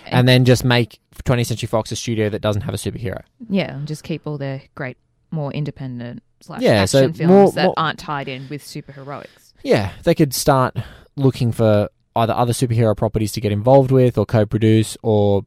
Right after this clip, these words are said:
Speaker 1: you know, whatever the case may be. Or
Speaker 2: There
Speaker 1: ind-
Speaker 2: is a big world outside of Marvel, and D C.
Speaker 1: And there's a big world outside. And, and I absolutely agree. There's plenty of opportunities for them to make really cool movies that are
Speaker 2: Mm.
Speaker 1: based off of comic books and graphic novels that
Speaker 2: Like
Speaker 1: aren't
Speaker 2: heaps of indies. Like, the one that people have been really wanting to get off,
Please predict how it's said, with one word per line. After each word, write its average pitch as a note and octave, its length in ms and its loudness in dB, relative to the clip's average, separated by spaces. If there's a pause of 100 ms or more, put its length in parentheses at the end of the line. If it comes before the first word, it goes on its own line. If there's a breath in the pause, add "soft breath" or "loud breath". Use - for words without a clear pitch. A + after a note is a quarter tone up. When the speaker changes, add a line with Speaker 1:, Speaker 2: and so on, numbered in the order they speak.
(120)
Speaker 1:
you A#2 140 -2
know, G2+ 100 0
whatever G#2 300 0
the G2+ 80 -4
case G2+ 240 -4
may G#2 80 0
be. G2+ 220 0
Or F#2+ 80 2
Speaker 2:
There G4 140 0
Speaker 1:
ind- C5+ 100 0
Speaker 2:
is D#4+ 80 -4
a A3 80 0
big F3 300 -4
world D3+ 340 -8
outside A#2+ 760 -10 (260)
of D#3 140 -16
Marvel, C#3 420 -14 (560)
and D3+ 140 -12
D B2+ 160 -12
C. - 200 -16
Speaker 1:
And - 100 -10
there's C3 180 0
a A#2+ 40 -6
big C3+ 160 2
world C3+ 200 4
outside. G2+ 400 -2 (180)
And, A#2 340 -2
and A2+ 540 -6 (240)
I G#2+ 160 0
absolutely G#2 500 -2
agree. E2 280 -12 (100)
There's A2+ 160 0
plenty A#2 280 -2
of A2 100 0
opportunities G#2 480 -2
for G2+ 100 -6
them G2 80 -6
to - 80 -8
make G2+ 180 -4
really G2+ 220 0
cool G2 260 -2
movies F#2+ 640 -4
that F2+ 160 -4
are F#2+ 180 -2
Speaker 2:
Mm. D#2 100 -12
Speaker 1:
based G#2 300 -2
off G#2+ 120 -2
of G#2+ 100 -14
comic G2+ 240 -6
books G2 160 -10
and G2+ 80 -6
graphic F#2 320 -8
novels F#2 380 -6
that - 200 -8
Speaker 2:
Like F2+ 200 -8
Speaker 1:
aren't F2+ 120 -6
Speaker 2:
heaps - 260 -6
of G3 80 -6
indies. C#3+ 300 -6
Like, C#3+ 220 -6
the F3 60 -6
one F#3 200 -2
that E3 160 -4
people D3+ 240 -2
have C3+ 80 -14
been C#3+ 140 -8
really D#3 260 2
wanting C3+ 220 -6
to C#3+ 60 -12
get B2 180 -8
off, B2 340 -10